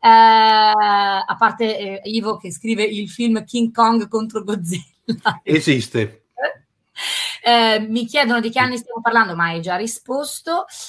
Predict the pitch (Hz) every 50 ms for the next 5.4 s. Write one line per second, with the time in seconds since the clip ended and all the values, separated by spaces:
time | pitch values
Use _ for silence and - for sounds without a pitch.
0 | - - - _ - 240 269 294 - - _ 247 247 262 285 294 247 269 262 233
1 | 226 285 302 294 269 262 262 233 233 - 233 226 - 269 262 349 359 311 277 262
2 | 240 - - - 269 240 202 185 175 175 175 160 160 165 247 220 254 269 254 233
3 | 226 220 214 214 - 208 190 202 190 196 196 180 190 170 - - - 185 170 170
4 | 233 277 277 262 247 240 254 247 240 233 220 220 220 220 214 208 202 175 156 156
5 | 156 160 160 151 147 151 156